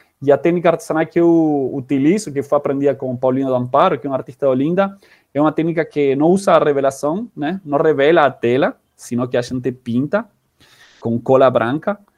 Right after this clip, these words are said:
Então, é uma técnica que cuida um pouco mais do meio ambiente, porque na revelação serigráfica você tá usando alguns químicos, que são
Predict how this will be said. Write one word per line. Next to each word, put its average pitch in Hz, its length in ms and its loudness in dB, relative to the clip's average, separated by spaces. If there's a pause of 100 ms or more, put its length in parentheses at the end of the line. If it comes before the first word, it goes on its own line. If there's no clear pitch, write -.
(280)
Então, 110 200 0
é - 20 0
uma 127 60 -6
técnica 143 340 0
que 120 560 -2
cuida 170 240 4
um 190 60 2
pouco 160 220 0
mais 160 140 2
do 160 60 -2
meio 151 200 0
ambiente, 147 460 -2
porque 135 240 -8
na 127 100 -2
revelação 131 520 -2
serigráfica 131 680 0
você 120 240 -4
tá 147 80 -6
usando 143 240 -4
alguns 135 320 -2
químicos, 185 500 -4
que 135 100 -14
são 120 580 -6